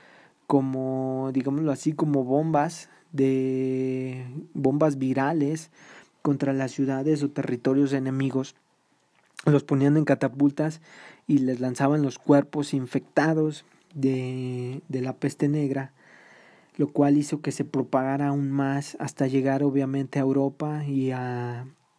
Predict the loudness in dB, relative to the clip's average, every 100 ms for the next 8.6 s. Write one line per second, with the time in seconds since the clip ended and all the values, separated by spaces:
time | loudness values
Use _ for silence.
0 | -10 -8 -6 -6 -6 -6 -6 -8 -6 -4
1 | 0 0 0 -2 -2 -6 -8 -20 -20 -20
2 | _ -2 -2 -2 -2 -4 -4 0 2 0
3 | -4 -6 -8 -4 -2 -2 0 0 0 -2
4 | -4 -8 -4 -2 -2 -4 -6 -6 -8 -8
5 | -4 -4 -2 -6 -4 0 2 0 0 -4
6 | -4 -4 2 2 2 -4 _ _ _ -10
7 | -10 _ _ _ _ -20 _ -16 -12 -4
8 | 0 0 0 0 0 -4